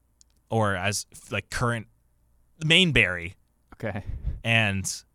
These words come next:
Speaker 1: alternate Barry are, like, he's trying to stop alternate Barry. So main Barry is, like, the, the,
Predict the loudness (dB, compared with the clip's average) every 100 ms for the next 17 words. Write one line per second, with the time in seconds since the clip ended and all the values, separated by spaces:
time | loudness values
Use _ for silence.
0 | _ _ _ _ _ 0 2 2 -4 -4
1 | -4 -4 -4 -8 -12 -18 _ _ _ _
2 | 0 0 0 -4 -2 0 0 0 0 0
3 | -2 -4 -6 -6 -6 -6 -6 -6 -10 -12
4 | _ -8 -8 -2 -2 -2 -6 -8 -10 -10
5 | -14 -14 -16 _ -10